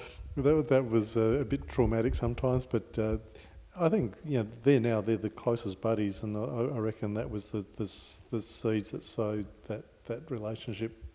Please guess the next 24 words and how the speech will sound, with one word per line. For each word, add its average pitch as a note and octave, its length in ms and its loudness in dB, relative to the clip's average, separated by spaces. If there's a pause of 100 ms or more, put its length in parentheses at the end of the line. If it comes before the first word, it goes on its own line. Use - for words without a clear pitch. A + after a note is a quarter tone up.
(100)
'cause G#2 160 -2
it, C#3+ 120 -4
it C3+ 180 -4
made A2 240 0
them G#2 260 -4 (240)
live A2+ 200 2
and G#2+ 160 -2
work A#2 280 0
and, A2 280 -4
and B2+ 220 -4
understand A#2 460 -2
each C3 180 0
other. A2 260 -2
But A2+ 120 -6 (440)
yes, C#3+ 220 8
they C3+ 160 6
did. D3+ 340 6
Uh, B2 320 6
I, C3 280 2
I'd A#2 100 2
say, G#2+ 200 -2 (240)
I'd A2+ 160 0 (220)
say G#2 100 -2
they, F#2+ 200 -2